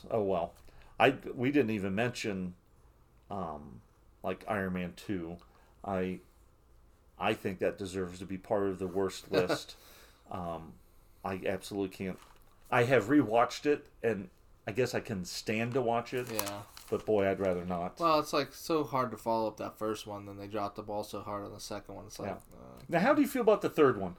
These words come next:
Speaker 1: We'll end with this,
Speaker 2: Okay.
Speaker 1: since we're almost done.
Speaker 2: It was okay. I,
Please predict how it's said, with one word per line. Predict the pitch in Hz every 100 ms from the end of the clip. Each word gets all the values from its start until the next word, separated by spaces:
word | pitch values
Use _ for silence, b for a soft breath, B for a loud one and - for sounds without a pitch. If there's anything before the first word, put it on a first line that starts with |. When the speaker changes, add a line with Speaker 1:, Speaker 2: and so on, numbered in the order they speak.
| B
Speaker 1:
We'll | 139 165 196
end | 190
with | 165 135
this, | 110 92 -
Speaker 2:
Okay. | 117 107 101
Speaker 1:
since | 131 -
we're | 139
almost | 123 113 104 110
done. | 92
Speaker 2:
It | 90 294
was | 143
okay. | 110 - 110 110 113
I, | 117